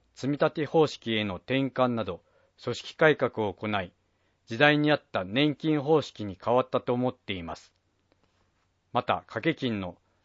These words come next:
全額税控除などは、昔からの有利な点であり、今になれば加入していてよかったと思っております。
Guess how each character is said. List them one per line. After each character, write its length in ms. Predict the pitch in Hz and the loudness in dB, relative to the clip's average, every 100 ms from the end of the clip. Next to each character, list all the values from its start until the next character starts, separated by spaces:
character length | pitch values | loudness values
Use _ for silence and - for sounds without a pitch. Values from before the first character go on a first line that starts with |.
| _ | _
全 240 | - 139 135 | -2 0 2
額 340 | 135 - 123 160 | 0 0 -8 -6
税 260 | 113 143 | 2 4
控 260 | 139 156 147 | 4 4 4
除 100 | 113 | 4
な 140 | 107 | -2
ど 100 | 101 | -4
は、 220 | 92 85 _ _ _ _ | -6 -8 _ _ _ _
昔 340 | 104 156 147 | 0 2 2
か 160 | - 151 | 2 4
ら 140 | 139 | 4
の 160 | 117 95 | 2 -4
有 280 | 143 156 147 | 0 2 2
利 120 | 120 | 0
な 120 | 98 | -2
点 280 | - 101 95 | -4 -6 -4
で 120 | 101 | -2
あ 80 | 98 | -2
り、 200 | 85 - _ _ - | -6 -20 _ _ 0
今 220 | 160 151 | 4 4
に 160 | 123 | 2
な 80 | 110 | -2
れ 120 | 107 | -4
ば 180 | 95 92 _ | -4 -6 _
加 140 | 110 | -2
入 220 | 135 151 | 0 0
し 80 | - | 0
て 80 | 143 | -6
い 80 | 131 | -2
て 160 | 135 | -4
よ 160 | 131 151 | -2 0
か 100 | 147 | 0
っ 100 | - | 0
た 140 | 127 | -6
と 140 | - 110 | -2 -2
思 160 | 113 | -2
っ 40 | 110 | -6
て 200 | - 95 | -8 -8
お 80 | |
り 100 | 90 | -6
ま 140 | 87 82 | -10 -12
す。 120 | _ | _